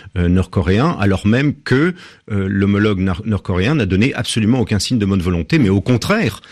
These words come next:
s'est hissé au rang quasiment de puissance nucléaire, alors que les, tous les Américains, tous les présidents américains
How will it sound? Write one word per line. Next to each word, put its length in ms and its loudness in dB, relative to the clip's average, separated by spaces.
s'est 360 -2
hissé 540 -2
au 120 2
rang 300 0
quasiment 480 0
de 100 0
puissance 360 -4
nucléaire, 540 0
alors 260 -2
que 80 -2
les, 180 2
tous 180 0
les 320 2
Américains, 500 0
tous 120 -10
les 80 -2
présidents 280 0
américains 420 0